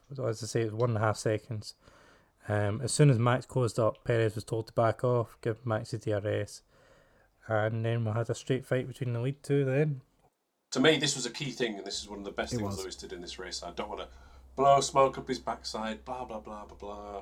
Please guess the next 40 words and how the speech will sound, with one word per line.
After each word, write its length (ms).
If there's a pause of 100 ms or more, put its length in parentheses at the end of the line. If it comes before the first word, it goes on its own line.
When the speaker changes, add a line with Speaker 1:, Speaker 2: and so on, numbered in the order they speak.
Speaker 2:
bias, 520
et 80
cetera, 280
et 60
cetera. 340 (600)
But 160
when 120
you've 120
got 160
Max 300
Verstappen 640
charging 440
behind 380
you, 100 (120)
after 500
all 200
the 80
mind 380
games 280
that 80
the 60
team 320
has, 240
you've 140
had 140
to 80
put 180
up 120
with 140
and 100
make 180
a 40
clean 260
move 220
and 100
make 220
all 80
the 160
moves 220
and 120